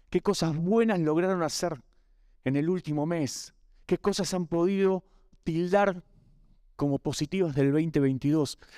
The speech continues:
No importa el deseo que tengan sobre el veintitrés. Ahora el punto es, le voy a hablar a una iglesia que necesita escuchar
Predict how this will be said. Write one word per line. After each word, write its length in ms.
No 80
importa 360
el 140
deseo 600
que 100
tengan 280
sobre 240
el 60
veintitrés. 460
Ahora 480
el 120
punto 380
es, 220
le 100
voy 140
a 40
hablar 240
a 20
una 140
iglesia 600
que 120
necesita 320
escuchar 580